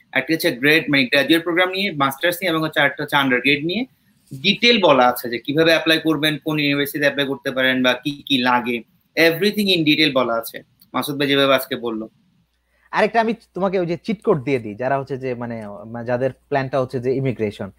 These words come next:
Speaker 1: হুম।
Speaker 2: Cheat code,
Speaker 1: হুম।
Speaker 2: ঠিক আছে? <laughs> Cheat কোডটা হচ্ছে যে, for example, আমার plan হচ্ছে যে কি আমি permanently মানে এখানে থাকবো, আসবো, এটাই হচ্ছে আমার plan।
Speaker 1: হুম।
Speaker 2: আমার হচ্ছে যে কি academician হব বা হচ্ছে যে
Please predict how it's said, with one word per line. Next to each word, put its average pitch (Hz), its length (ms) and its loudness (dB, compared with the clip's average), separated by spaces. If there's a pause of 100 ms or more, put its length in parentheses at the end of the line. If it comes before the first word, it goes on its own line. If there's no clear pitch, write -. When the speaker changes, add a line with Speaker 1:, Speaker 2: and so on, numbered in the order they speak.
(220)
Speaker 1:
হুম। 123 100 -4
Speaker 2:
Cheat 254 200 0
code, 123 200 4
Speaker 1:
হুম। - 640 -20
Speaker 2:
ঠিক 165 160 2
আছে? 160 320 2
<laughs> 147 680 -2 (520)
Cheat 226 180 -2
কোডটা 220 280 6
হচ্ছে 214 260 6
যে, 175 220 4
for 214 160 2
example, 170 400 4
আমার 160 180 2
plan 160 260 0
হচ্ছে 160 180 -4
যে 151 120 -6
কি 156 100 -4
আমি 147 120 -2
permanently 151 680 -2 (360)
মানে 135 140 -2
এখানে 151 260 0
থাকবো, 160 360 -2
আসবো, 143 600 2
এটাই 156 200 0
হচ্ছে 160 140 -2
আমার 131 120 -2
plan। 104 280 -4
Speaker 1:
হুম। - 580 -16
Speaker 2:
আমার 139 280 2
হচ্ছে 143 240 -2
যে 139 140 0
কি 156 180 -4
academician 160 760 0
হব 165 280 4
বা 160 160 4
হচ্ছে 147 220 -2
যে 147 180 0